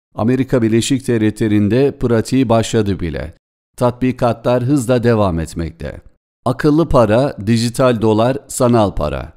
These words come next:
Her neyse gelecek olan o. Amerika Birleşik Devletleri Merkez Bankası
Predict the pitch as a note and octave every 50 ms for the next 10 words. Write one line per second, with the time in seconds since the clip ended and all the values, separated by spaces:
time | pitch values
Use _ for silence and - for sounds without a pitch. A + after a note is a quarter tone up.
0 | _ _ _ - C#3+ D3+ D#3 D3 C#3+ C#3+ D3+ D#3 C3+ G#2+ - - A2 A#2+ C#3 D3
1 | - G#2 F#2+ A#2+ C3 C3 C3+ A#2+ B2 C#3+ C3 - B2+ A2 A#2 A2+ G#2 F#2 D#2 C2+
2 | A1+ - - _ _ _ _ _ _ _ _ - G#2 A#2+ C#3+ D3+ D3+ D3 - D3
3 | C3 B2+ B2 B2+ - - D3+ C3+ - C3+ A#2+ A2+ A2+ G#2+ - A#2+ A#2 A2+ A2+ A2
4 | G#2+ A2+ G#2+ - - C#3 B2+ G#2+ G#2 A2+ G#2+ G#2 G2+ - A2 G#2+ - - C#3 D3
5 | D3+ - -